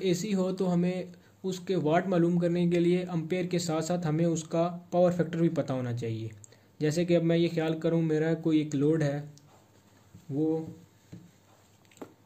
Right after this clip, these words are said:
अ, पाँच ampere current ले रहा है, Current उसका कितना है, पाँच ampere है,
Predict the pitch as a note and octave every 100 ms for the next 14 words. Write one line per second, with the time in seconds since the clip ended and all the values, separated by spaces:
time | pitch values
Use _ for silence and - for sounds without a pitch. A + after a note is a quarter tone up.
0 | _ - _ - - _ _ _ - -
1 | - _ _ - - _ - - - _
2 | - C3+ C3+ C3+ - - _ _ _ _
3 | _ _ _ - _ - F#3+ F3+ E3+ D#3
4 | D3+ C#3 C3+ A#2+ A#2 A#2 A#2 - - -
5 | - _ _ - E3+ F3+ F3 F3+ D#3 E3+
6 | F3 E3+ E3 E3 F3 F3 F3+ F3+ F3 F3